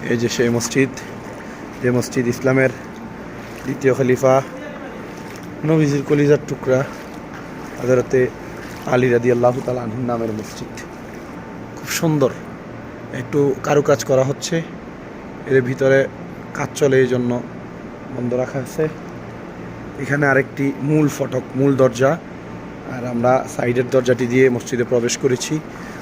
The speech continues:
দোয়া করবেন আল্লাহ তাআলা যেন হযরতে ওমর ইবনে খাত্তাব রাদিয়াল্লাহু তাআলা আনহু নামের মসজি-, মসজিদের ওসিলায় আমাদের জীবনের গুনাহ মাফ করে। হয়তোবা এই মসজিদের কোনো একটি জায়গায় হযরত ওমর ইবনে খাত্তাব রাদিয়াল্লাহু তাআলা আনহু বসে ওনার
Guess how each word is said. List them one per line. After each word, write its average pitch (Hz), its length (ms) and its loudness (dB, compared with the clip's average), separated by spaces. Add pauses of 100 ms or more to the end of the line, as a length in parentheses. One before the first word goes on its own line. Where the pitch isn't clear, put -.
(140)
দোয়া 131 140 8
করবেন 131 280 2
আল্লাহ 131 240 4
তাআলা 131 280 4
যেন 131 220 4 (640)
হযরতে 131 540 6 (640)
ওমর 135 180 8
ইবনে 123 160 4
খাত্তাব 131 380 2
রাদিয়াল্লাহু 131 480 6
তাআলা 123 220 4
আনহু 123 180 0
নামের 120 280 0
মসজি-, 120 580 2
মসজিদের 120 420 2
ওসিলায় 127 440 2 (380)
আমাদের 120 300 6
জীবনের 123 360 4
গুনাহ 117 200 4
মাফ 117 320 2
করে। 139 200 4 (420)
হয়তোবা 143 320 6
এই 151 60 8
মসজিদের 147 500 4 (520)
কোনো 143 160 4
একটি 147 200 0
জায়গায় 139 400 6
হযরত 139 320 0
ওমর 139 180 2
ইবনে 131 180 0
খাত্তাব 139 340 0
রাদিয়াল্লাহু 135 480 0
তাআলা 127 140 0
আনহু 127 260 -4
বসে 123 240 -2
ওনার 127 220 2